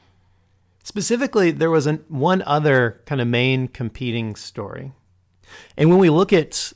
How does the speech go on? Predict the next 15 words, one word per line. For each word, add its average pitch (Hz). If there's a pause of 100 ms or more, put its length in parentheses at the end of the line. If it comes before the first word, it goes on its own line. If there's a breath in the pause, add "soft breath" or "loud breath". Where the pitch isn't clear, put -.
(180)
this 135
story 131
against 131
the 131
backdrop 127
of 123
these 117
other 123
stories, 123
we 139
see 175
a 143
really 147
important 123
difference. -